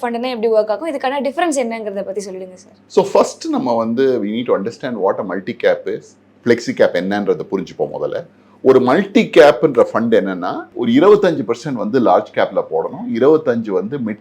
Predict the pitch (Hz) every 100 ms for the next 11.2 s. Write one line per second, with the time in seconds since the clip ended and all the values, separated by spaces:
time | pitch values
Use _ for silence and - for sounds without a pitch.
0 | - 139 - 87 87 95 - 127 110 135
1 | 143 113 98 95 92 101 104 92 90 87
2 | 104 262 - - - 113 113 120 87 82
3 | - - - - _ _ _ _ - 107
4 | 95 156 220 240 208 196 165 147 127 113
5 | 107 135 190 143 120 127 139 151 135 117
6 | 104 104 123 - _ _ - 131 165 202
7 | 233 170 - - 156 113 120 120 117 110
8 | 110 127 - - 127 107 120 127 131 139
9 | 120 107 123 - 127 80 82 80 - 76
10 | 73 76 - _ _ _ _ _ - 190
11 | 190